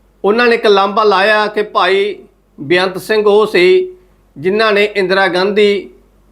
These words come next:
ਨੂੰ ਮਾਰ ਕੇ ਬਦਲਾ ਲੈਤਾ ਸੀ, ਸਾਡੇ ਅਕਾਲ ਤਖਤ ਸਾਹਿਬ ਤੇ ਢੱਠੇ ਹੋਏ ਅਕਾਲ ਤਖਤ ਸਾਹਿਬ ਦਾ, ਸਾਡੇ ਨੌਜਵਾਨਾਂ ਦਾ, ਸਾਡੇ ਬੱਚਿਆਂ ਦਾ, ਬਜ਼ੁਰਗਾਂ ਦਾ, ਮਾਵਾਂ ਦਾ, ਭੈਣਾਂ ਦਾ,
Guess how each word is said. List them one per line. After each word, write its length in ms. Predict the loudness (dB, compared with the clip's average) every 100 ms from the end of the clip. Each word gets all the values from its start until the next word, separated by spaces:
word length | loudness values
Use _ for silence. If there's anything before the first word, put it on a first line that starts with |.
| _ -4
ਨੂੰ 140 | 0
ਮਾਰ 360 | 0 2 0 0
ਕੇ 180 | -2
ਬਦਲਾ 320 | 0 -2 0 2
ਲੈਤਾ 380 | 0 0 -2
ਸੀ, 120 | -2 -4
ਸਾਡੇ 360 | -4 -2 -2
ਅਕਾਲ 340 | -2 0 0 0
ਤਖਤ 280 | -2 -2 0
ਸਾਹਿਬ 240 | -2 0
ਤੇ 100 | -4
ਢੱਠੇ 500 | -4 -6 -8 -6 -2
ਹੋਏ 180 | 0 -2
ਅਕਾਲ 320 | 0 0 0
ਤਖਤ 220 | -2 -4
ਸਾਹਿਬ 260 | 0 -2 0
ਦਾ, 400 | 0 0 -4 -12 _ _ _ _ _ _ -4
ਸਾਡੇ 300 | -2 0 0
ਨੌਜਵਾਨਾਂ 680 | 2 2 2 0 0 0 0
ਦਾ, 120 | 0
ਸਾਡੇ 300 | -2 -2 -2
ਬੱਚਿਆਂ 460 | -2 -6 -4 -2
ਦਾ, 140 | 0 -2
ਬਜ਼ੁਰਗਾਂ 500 | -2 -4 -4 -2 0
ਦਾ, 120 | 0
ਮਾਵਾਂ 380 | 2 0 0 0
ਦਾ, 140 | 0
ਭੈਣਾਂ 400 | -2 -2 0 0
ਦਾ, 320 | 2 0 -2